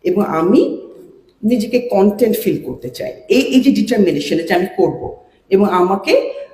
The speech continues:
এই জিনিসটা করবার জন্য আমার কি কি করা দরকার, আমাকে সব কিছু করতে হবে। হুম? আমি যখন, আহ, স্কুল কলেজ শেষ করে ঢাকা বিশ্ববিদ্যালয়ে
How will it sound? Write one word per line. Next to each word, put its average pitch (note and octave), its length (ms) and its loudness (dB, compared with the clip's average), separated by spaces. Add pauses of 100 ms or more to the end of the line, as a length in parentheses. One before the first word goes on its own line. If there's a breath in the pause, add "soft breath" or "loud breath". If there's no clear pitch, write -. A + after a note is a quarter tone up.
(460)
এই E4+ 320 4
জিনিসটা - 400 4 (100)
করবার A#3+ 400 4
জন্য A#3+ 240 2
আমার A#3 200 2
কি D#4 160 -4
কি G4 140 -4
করা A3 260 -2
দরকার, F3 420 0
আমাকে F3+ 300 -4
সব - 280 -6 (120)
কিছু - 260 -14
করতে - 260 -18
হবে। - 280 -16 (400)
হুম? A4+ 80 -6 (600 loud breath)
আমি A#3+ 240 2
যখন, C#4 500 -2
আহ, F#3+ 180 4
স্কুল B3 420 0
কলেজ G#3 240 2
শেষ G#3 380 0
করে F#3+ 160 2
ঢাকা F#3 260 -4
বিশ্ববিদ্যালয়ে F#3+ 560 -2